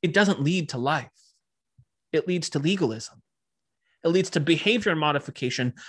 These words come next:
not heart transformation. And so as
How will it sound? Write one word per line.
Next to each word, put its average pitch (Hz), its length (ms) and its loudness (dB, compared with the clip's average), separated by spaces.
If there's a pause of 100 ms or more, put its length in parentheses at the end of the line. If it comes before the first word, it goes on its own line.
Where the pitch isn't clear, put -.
(100)
not 208 260 4
heart 254 380 2
transformation. 131 920 -6 (2000)
And 175 120 0
so 196 240 2 (240)
as 233 400 6